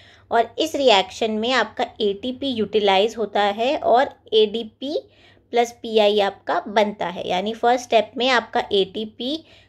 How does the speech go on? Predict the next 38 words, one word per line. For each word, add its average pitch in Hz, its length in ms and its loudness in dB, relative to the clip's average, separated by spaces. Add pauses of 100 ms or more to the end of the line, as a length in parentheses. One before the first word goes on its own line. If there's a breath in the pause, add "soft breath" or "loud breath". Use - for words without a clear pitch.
(140 soft breath)
कंज्यूम 208 460 0
हो 247 220 2
रहा 240 200 4
है, 262 360 0
ग्लूकोज 214 520 0
से 262 220 -2
ग्लूकोज 220 400 -2
सिक्स 247 260 -6
फॉस्फेट 185 440 -6
बनता 175 400 -4
है 180 240 -6 (420 loud breath)
और 233 280 4
इस 269 180 -4
रिएक्शन 240 600 0
को 214 280 0
जो 208 240 -2
एंजाइम 208 400 0
कैटालाइज 233 540 0
करता 190 360 0
है, 214 340 -2
वो 214 200 0
है 214 140 2
आपका 185 320 -2
हेक्सोकाइनेज। 220 880 -2 (480 loud breath)
देखिए, 233 440 2 (360)
आपके 208 360 0
ग्लाइकोलिसिस 247 720 2
में 277 120 -4
जितने 240 300 0
भी 277 140 -4
स्टेप 220 320 0
है, 240 60 0
वो 254 120 -2
सब 262 260 -2
एंजाइम 214 520 0
से 254 120 -4
कैटालाइज्ड 196 720 0
है। 175 160 -10